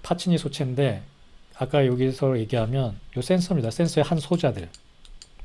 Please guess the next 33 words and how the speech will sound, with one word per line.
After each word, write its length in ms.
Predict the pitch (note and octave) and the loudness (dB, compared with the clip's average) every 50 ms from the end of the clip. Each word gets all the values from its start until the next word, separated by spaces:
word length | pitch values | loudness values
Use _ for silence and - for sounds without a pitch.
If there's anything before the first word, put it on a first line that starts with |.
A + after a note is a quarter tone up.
| - - | -14 -10
뭐 100 | - A#2+ | -6 -6
이게 220 | A2+ A2+ G#2+ B2 A#2+ | -4 -4 -2 -2 -2
뭐 100 | A2+ A2 | -2 -2
이십만 340 | A2+ A#2+ - D#3+ C#3+ C#3 C3+ | -2 0 0 2 4 6 4
화선이 300 | C3 C3 - B2+ B2 A#2 | 4 2 0 -2 -4 -4
그렇게 240 | - - - C3 | -6 -8 -8 -8
얘기하잖아요. 460 | A2 G2 G#2 F#2 F2+ F#2+ F#2+ A#2+ B2 A2+ - - - - - - - - - - - - - - | -8 -6 -8 -8 -10 -10 -10 -10 -10 -10 -12 -16 -20 -20 -20 -20 -20 -20 -20 -20 -20 -20 -14 -12
뭐 100 | C3 - | -4 0
파치니 320 | - F3+ F3+ G3 F#3+ F3 | 0 2 2 2 0 -2
센서 320 | F3 - F#3+ F3 F3 - | 0 0 0 0 2 0
하나만 320 | F3 - F#3 F#3 F3+ F#3 F3 | 0 0 2 4 4 4 4
있는 160 | E3 D#3 D3+ | 4 4 2
게 60 | D#3+ | 2
아니고 340 | D3+ C3 C3 C3 C#3 C3+ C3+ | 2 2 0 0 -2 -2 -4
각 320 | - - - - - - - - - | -6 -10 -10 -12 -12 -14 -16 -20 -16
다야-, 280 | - - - C#3+ D#3 D3+ | -10 -4 -2 0 0 0
다양한 320 | - - - C#3+ E3 F3 | -2 -2 0 4 4 4
센서가 340 | F3 F3+ F3 E3 - D#3+ D3 | 4 4 2 0 0 0 0
있죠. 180 | C3 - - B2 | 0 0 -2 -2
얘는 180 | A#2+ B2+ C3+ C3 | 0 0 0 0
뭐 140 | B2+ B2+ - - - - - | 0 -2 -2 -6 -14 -20 -18
다른 240 | - - B2 B2+ C#3 | -6 -2 0 2 2
센서예요. 600 | C#3 D3 C3 B2 - - G#2 G2 G2 G2+ G2+ G2+ - - - - - - - _ - | 2 2 0 0 -2 -4 -6 -6 -6 -8 -8 -10 -12 -16 -20 -20 -20 -20 -20 _ -2
그게 120 | E3+ E3+ | -2 0
뭐 140 | D#3 D3 C#3 C#3+ | 0 0 -2 -4
체표에도 520 | - - F3+ - - F#3 E3+ D#3+ D3 C#3 C3 | -4 -6 -6 -2 2 4 4 6 6 4 2
있고 380 | B2+ C3 - C3 A#2+ A#2+ B2 B2 - - - - - | 2 0 -2 -4 -4 -2 -4 -6 -8 -14 -20 -12 -4
내장에도 480 | - A#2+ B2 B2+ C#3 C3+ C3 B2+ A#2 A#2 | 0 0 2 4 2 2 2 0 -2 -2
있고 440 | A2 G#2+ - - - B2+ A#2 A2+ A2+ - - - - - - | -4 -4 -8 -10 -8 -6 -6 -6 -8 -12 -18 -20 -20 -18 -2
그런 180 | - D3 C#3 | 2 2 4
게 60 | C3 | 4
신호를 400 | C3+ C3+ - E3+ D#3+ D3+ D3 C#3 | 2 2 2 2 2 4 2 2
보여주면 720 | C#3+ - A#2+ C3 C3+ C3 B2+ - A2 B2 D3+ D3+ C3 G#2+ | 0 0 4 4 4 4 2 0 -4 -2 0 0 -2 -2